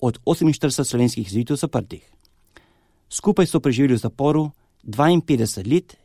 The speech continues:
in štiri mesece. Lepa številka, kaj ne? Predvsem pa dolgo obdobje. To je celotna resnica o vselitvi oziroma izgonu jezuitov na grad Bogenšperk. Naj bo med nami manj delnih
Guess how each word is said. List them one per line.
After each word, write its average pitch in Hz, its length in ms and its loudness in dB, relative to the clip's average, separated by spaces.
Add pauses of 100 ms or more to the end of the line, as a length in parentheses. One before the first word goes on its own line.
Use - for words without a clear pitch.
(200)
in 170 100 -2
štiri 131 300 0
mesece. 107 460 -2 (960)
Lepa 170 220 2
številka, 107 460 -4 (140)
kaj 98 140 -10
ne? 131 200 -2 (1000)
Predvsem 160 320 0
pa 151 280 0 (200)
dolgo 95 320 -4
obdobje. 120 460 0 (1200)
To 208 120 2
je - 80 0
celotna 113 400 0
resnica 139 640 0
o 131 100 -2
vselitvi 156 600 -4
oziroma 120 500 2
izgonu 113 420 2
jezuitov 156 420 0
na 156 100 4
grad 135 200 -2
Bogenšperk. 98 640 -6 (720)
Naj 180 140 6
bo 180 120 4
med 143 180 4
nami 117 420 2
manj 120 360 2 (160)
delnih 123 540 2